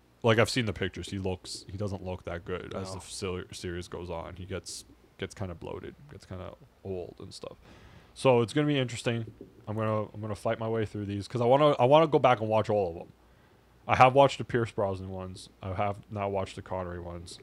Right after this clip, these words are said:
Speaker 2: Yeah,
Speaker 1: I'm
Speaker 2: I need to,
Speaker 1: entering
Speaker 2: I need to go back and watch these. I've, I've
Speaker 1: I'm
Speaker 2: seen,
Speaker 1: entering the Roger Moore era.
Speaker 2: I've seen bits and pieces of a good chunk of these, but I haven't, like, fully sat through
Speaker 1: Mm-hmm.
Speaker 2: everything yet.
Speaker 1: Yeah.
Speaker 2: I have sat through all of Pierce's though, so
Speaker 1: Yeah.
Speaker 2: I, I get that.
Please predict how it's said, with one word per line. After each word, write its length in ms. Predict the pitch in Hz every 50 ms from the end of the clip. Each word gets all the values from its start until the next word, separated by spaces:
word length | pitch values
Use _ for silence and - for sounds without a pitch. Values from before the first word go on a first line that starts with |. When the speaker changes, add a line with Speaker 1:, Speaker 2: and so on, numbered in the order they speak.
| - _ -
Speaker 2:
Yeah, 80 | 120 120
Speaker 1:
I'm 80 | 123 135
Speaker 2:
I 40 |
need 100 | 147 135 -
to, 80 | 147
Speaker 1:
entering 220 | 135 135 110 107 98
Speaker 2:
I 120 | 127 139 143
need 120 | 147 127
to 60 | 135 120
go 120 | 131 113
back 240 | 110 110 107 107 -
and 120 | 113 104
watch 320 | 104 104 101 98 - - -
these. 260 | 110 104 101 98 -
I've, 220 | - 123 123 120 135 135 - - -
I've 80 | 139
Speaker 1:
I'm 60 | 135 143
Speaker 2:
seen, 160 | 143 151 180
Speaker 1:
entering 240 | 185 - 156 147 143
the 100 | 143 139
Roger 320 | 131 131 127 127 117 127
Moore 320 | 120 117 113 113 110 107 101 - -
era. 420 | 107 110 110 104 101 104 104 95 - - - -
Speaker 2:
I've 140 | 120 143 139
seen 220 | - 220 220 185
bits 300 | 127 - 156 156 - -
and 140 | 147 123 113
pieces 400 | - 127 127 - - 131 117 131
of 140 | - 113 113
a 60 | 113
good 220 | 104 110 113 107 104
chunk 420 | - - - - 110 104 104 -
of 140 | 131 120 127
these, 320 | 131 135 139 135 131 -
but 140 | - 113 107 107
I 60 | 104
haven't, 280 | 110 110 107 107 104 98
like, 180 | 104 101 101
fully 340 | - - - 101 95 92 92
sat 320 | - - 104 90 82 76 -
through 160 | 110 101 107
Speaker 1:
Mm-hmm. 480 | 95 90 87 82 _ _ _ - -
Speaker 2:
everything 540 | 104 104 - - 110 110 110 - 135 135 127 127
yet. 220 | 127 123 - - - - - - -
Speaker 1:
Yeah. 100 | 107 131
Speaker 2:
I 60 | 135
have 240 | 143 139 139 135 -
sat 440 | - - - - - 127 120 107 -
through 120 | - 120 104
all 100 | 101 95
of 100 | 90 -
Pierce's 420 | - 104 92 92 - - 92 - -
though, 240 | 92 90 92 92 104
so 300 | - - - 98 98 98 - - -
Speaker 1:
Yeah. 220 | 113 113 95 87 85
Speaker 2:
I, 40 | -
I 40 | 117
get 200 | 101 104 92 -
that. 280 | - 90 90 90 -